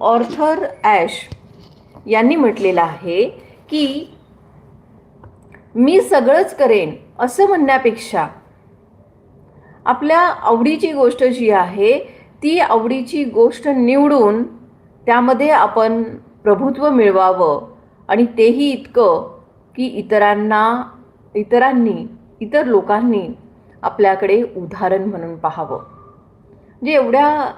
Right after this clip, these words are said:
स-, अ, वरती आपण ज्यावेळी पोहोचू ध्येयाच्या अंतिम टप्प्यात, त्यावेळी लोक नक्कीच आपला आदर्श घेतील. ध्येयवाक्य बनवलं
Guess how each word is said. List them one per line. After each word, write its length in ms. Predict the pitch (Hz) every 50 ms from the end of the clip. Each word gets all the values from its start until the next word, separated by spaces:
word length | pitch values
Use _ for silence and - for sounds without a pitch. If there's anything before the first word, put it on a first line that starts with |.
| - - -
स-, 420 | - - - - - - _ -
अ, 320 | - 196 196 185 185 185 185
वरती 380 | 196 202 202 202 - 269 262
आपण 260 | 233 226 - 220 214
ज्यावेळी 220 | 202 202 180 196 226
पोहोचू 580 | 226 - 190 190 214 202 208 - 214 196 160 - - - - _ _ _ _ _ _ _ _ _ _ _ _ _ _ -
ध्येयाच्या 720 | 170 220 240 185 185 180 180 180 208 180 175 170 156 110 - - - - - - -
अंतिम 360 | 185 190 240 240 240 226 208
टप्प्यात, 460 | - 190 185 - - - 165 151 160 - - - - _ _ _ _ _ -
त्यावेळी 340 | - 208 208 208 240 262 247
लोक 220 | 214 196 185 - 214
नक्कीच 500 | 185 175 180 - - 185 175 175 - - -
आपला 400 | - - - 170 170 170 185 226 247 - - - - _ _ _ - - - -
आदर्श 420 | 170 165 156 156 147 - - -
घेतील. 400 | 151 147 175 147 - 143 135 120 - - - _ _ _ _ _ _ _ _ _ _ - - - - - 226
ध्येयवाक्य 520 | 254 285 294 330 330 330 330 330 320 302
बनवलं 560 | 240 226 214 208 220 226 240 226 175 127 -